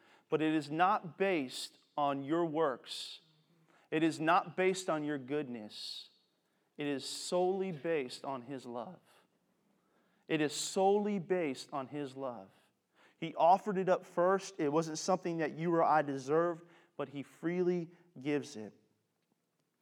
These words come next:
It's his strength, not our wisdom and not our strength. I-, if, if I could say it like this, there, there have been points and times in my life, and maybe you can identify with this,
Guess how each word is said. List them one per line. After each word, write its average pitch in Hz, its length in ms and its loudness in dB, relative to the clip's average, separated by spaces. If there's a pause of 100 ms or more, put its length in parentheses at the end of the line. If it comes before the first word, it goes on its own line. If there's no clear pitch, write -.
(260)
It's - 200 -2
his 226 280 8
strength, 196 640 -2 (920)
not 165 460 0
our 175 200 4
wisdom 131 720 -2 (400)
and 131 220 -4
not 135 260 -2
our 131 160 -2
strength. 113 540 -14 (680)
I-, - 120 -4
if, 175 240 -4
if 180 120 -6
I 196 140 -2
could 220 160 -8
say 196 220 -2
it 160 100 0
like 151 240 0
this, 156 300 0
there, 180 200 -2 (960)
there 214 140 8
have 185 140 4
been 175 160 2
points 196 460 -2
and 165 160 -4
times 151 560 -2
in 147 100 -6
my 135 160 0
life, 135 320 2
and 131 140 -4
maybe 170 240 -4
you 180 160 -6
can 165 160 -4
identify 143 600 -2
with 113 220 -8
this, 117 240 -6